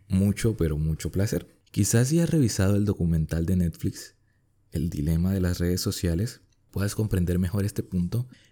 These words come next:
pero estamos rodeados de sistemas y de ecosistemas que nos premian demasiado,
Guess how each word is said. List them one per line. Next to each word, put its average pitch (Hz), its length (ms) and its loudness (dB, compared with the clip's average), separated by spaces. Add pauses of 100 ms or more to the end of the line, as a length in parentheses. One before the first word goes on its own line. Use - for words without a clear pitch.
pero 117 100 4
estamos 139 360 2
rodeados 110 580 0 (480)
de 82 300 0
sistemas 95 720 -2
y 110 140 0
de 90 200 2
ecosistemas 98 960 -2 (300)
que 98 120 2
nos 95 220 2
premian 117 540 0
demasiado, 85 720 -2